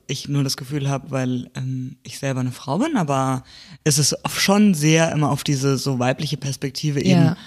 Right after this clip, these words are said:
Speaker 1: Angst vor dem Schmerz und
Speaker 2: Ja.
Speaker 1: diesem Jungfrauenhäutchen und so weiter und so fort. Während natürlich, wie du sagst, der Druck zu kommen oder überhaupt zu performen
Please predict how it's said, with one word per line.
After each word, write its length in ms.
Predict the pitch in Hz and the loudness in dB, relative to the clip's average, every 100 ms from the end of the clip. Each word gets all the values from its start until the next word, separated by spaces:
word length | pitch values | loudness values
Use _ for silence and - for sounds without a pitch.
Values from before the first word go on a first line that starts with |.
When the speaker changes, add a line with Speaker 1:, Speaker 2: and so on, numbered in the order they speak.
| - - | -20 -8
Speaker 1:
Angst 300 | - 147 - | 0 0 2
vor 120 | - 139 | 0 0
dem 120 | 127 | 0
Schmerz 720 | - 143 135 135 131 131 - | 2 2 4 4 2 0 2
und 100 | 175 | 2
Speaker 2:
Ja. 40 | 160 | 4
Speaker 1:
diesem 180 | 151 | 4
Jungfrauenhäutchen 1160 | 160 180 175 - 147 135 139 139 135 - 139 135 | 6 6 6 4 6 8 6 6 2 0 -2 2
und 140 | 160 | 4
so 140 | 147 135 | 4 4
weiter 280 | 127 131 127 | 2 -2 -2
und 120 | 131 | -4
so 100 | 131 | -4
fort. 400 | 131 139 202 - - - - - _ | -2 -2 -2 -6 -20 -20 -20 -20 _
Während 220 | 156 156 156 | 2 4 4
natürlich, 1120 | 151 - 208 247 262 170 151 185 202 - - | 0 0 4 6 6 6 6 6 2 -4 -6
wie 140 | - 180 | 2 4
du 80 | 165 | 4
sagst, 280 | 170 170 170 | 2 0 -2
der 80 | |
Druck 220 | 160 175 - | -2 -2 -4
zu 100 | - | -6
kommen 640 | - 214 214 214 208 214 | 0 4 6 8 8 6
oder 280 | - 190 165 | 4 2 2
überhaupt 420 | 170 165 180 - | 2 2 2 0
zu 60 | 190 | -4
performen 1080 | 202 196 - 202 214 208 185 180 180 185 | 0 0 2 4 6 6 6 6 6 6